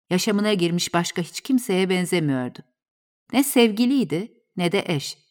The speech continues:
Üstü katranlanıp nehir kıyısı olan kendi yatağına gönderilmiş saz sepetten çıkardığı bir çocuktu o.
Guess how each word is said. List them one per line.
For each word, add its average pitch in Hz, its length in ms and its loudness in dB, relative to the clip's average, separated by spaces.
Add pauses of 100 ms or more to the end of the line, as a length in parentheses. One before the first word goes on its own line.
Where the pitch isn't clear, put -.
(540)
Üstü - 240 -2
katranlanıp 226 840 2
nehir 233 300 4
kıyısı 196 380 0
olan 180 320 2
kendi 196 260 2
yatağına 180 520 2
gönderilmiş 160 600 -2
saz 226 320 -2
sepetten 180 580 -2
çıkardığı 156 580 -2
bir 170 80 -2
çocuktu 151 500 -6
o. 113 180 -6